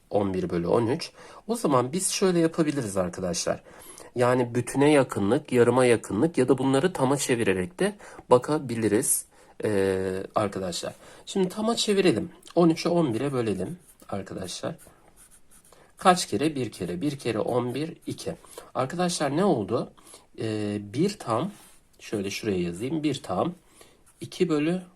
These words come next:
on bir. Hemen on yedi bölü on üçü yapalım. Bir kere, e, on üç arkadaşlar, dört. O da bir tam, bir tam dört bölü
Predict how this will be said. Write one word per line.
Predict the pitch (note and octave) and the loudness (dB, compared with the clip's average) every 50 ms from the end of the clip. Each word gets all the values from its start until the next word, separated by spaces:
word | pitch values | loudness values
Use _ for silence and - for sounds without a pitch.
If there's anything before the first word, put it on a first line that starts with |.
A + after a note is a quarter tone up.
| _ _ - | _ _ 2
on | B2+ B2+ A#2 G2 F#2 | 2 2 2 2 -2
bir. | F2 - - - - - - - _ _ _ - - - - - - _ | -6 -8 -10 -12 -14 -16 -20 -20 _ _ _ -20 -20 -20 -20 -20 -8 _
Hemen | - F3 F#3+ F#3 F3+ G3 G3+ | 0 2 4 4 2 2 0
on | - - D#3+ F3 | 0 2 4 4
yedi | F3 F3 E3+ E3 D#3+ | 6 4 2 2 0
bölü | D#3 D#3 D3 D3+ | 0 0 2 2
on | D3+ C#3+ C#3+ | 4 2 2
üçü | C3 - - - B2 A2+ G#2 - - - - - - _ _ | 0 -2 -4 -4 -4 -4 -4 -6 -10 -18 -20 -20 -20 _ _
yapalım. | G#2 F#2+ - - F#2 E2+ F#2 A2+ E3+ G#3+ - - _ _ _ _ _ _ _ _ _ _ _ _ _ _ _ _ _ _ - - - - | -12 -10 -6 -4 -2 -2 -2 -2 -4 -6 -10 -14 _ _ _ _ _ _ _ _ _ _ _ _ _ _ _ _ _ _ -20 -20 -16 -10
Bir | - C3 C3 C#3 | -8 -6 -6 -8
kere, | - - C#3+ C3+ C3+ C#3 C#3+ - - - - - - - - - - - - | -6 -4 -2 -2 -2 -2 -4 -8 -12 -20 -20 -20 -20 -20 -20 -20 -14 -8 -4
e, | A2+ G#2+ G#2 G#2 G2+ - | -2 0 0 0 0 0
on | - B2 B2+ B2 | 0 0 2 0
üç | C3+ D3 F3 - - - - | 0 -2 -4 -8 -12 -12 -10
arkadaşlar, | - A#2+ A2+ G2+ - G2+ G#2+ G2+ F#2+ - - - B2 B2+ B2+ C3 - - _ _ _ - | -6 -6 -6 -6 -6 -6 -6 -6 -6 -6 -2 0 0 0 -2 -4 -10 -20 _ _ _ -4
dört. | A#2 A#2+ C3+ - - - _ - - - - - - - - _ _ _ _ - - _ _ _ _ _ _ _ | -2 -2 -2 -4 -8 -16 _ -20 -20 -20 -20 -20 -20 -20 -20 _ _ _ _ -20 -20 _ _ _ _ _ _ _
O | - E3 E3 C#3 | 4 4 6 6
da | B2+ C3 E3+ F#3+ - - _ - | 4 2 2 0 -4 -12 _ -2
bir | E3+ F#3 F3+ F3 | 0 0 0 0
tam, | - - G#2 A#2 D#3 G3 - - - - - - - - - - _ _ _ _ _ - | 0 0 2 2 0 -2 -6 -12 -20 -20 -20 -20 -20 -20 -20 -20 _ _ _ _ _ -10
bir | - B2+ A#2 G#2+ | -8 -8 -8 -8
tam | - - G2+ F#2+ A2+ D#3+ E3+ - - _ _ _ - - _ _ _ - A2+ G#2+ | -6 -4 -2 -2 -2 -4 -6 -12 -20 _ _ _ -20 -20 _ _ _ -12 -4 0
dört | C#3 D3 F3 F3 - - _ - | 2 2 2 0 -2 -8 _ -2
bölü | D3 C#3 C3+ C#3 D3+ E3 E3+ F3 | -2 0 0 0 0 0 -2 -4